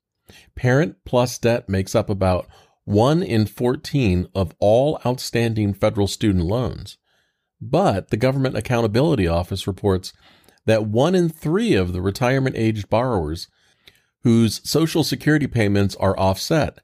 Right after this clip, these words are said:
had a Parent plus loan at some point in time. One in nine of those who saw their Social Security benefits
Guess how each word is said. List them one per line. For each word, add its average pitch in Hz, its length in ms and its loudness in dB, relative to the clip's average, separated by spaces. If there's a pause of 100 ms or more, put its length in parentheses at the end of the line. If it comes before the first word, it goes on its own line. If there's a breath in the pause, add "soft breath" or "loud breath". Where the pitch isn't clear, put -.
(480)
had 127 140 0
a 117 60 0
Parent 151 400 -2
plus 127 300 -2
loan 113 340 2
at 107 240 -2
some 113 320 -2
point 98 340 0
in 85 140 0
time. 90 480 -4 (960)
One 131 320 2
in 127 280 2
nine 117 300 2
of 87 120 -2
those 82 320 -2
who 101 100 0
saw 107 260 2
their 95 160 2
Social 120 380 -2
Security 113 440 0
benefits 95 500 -2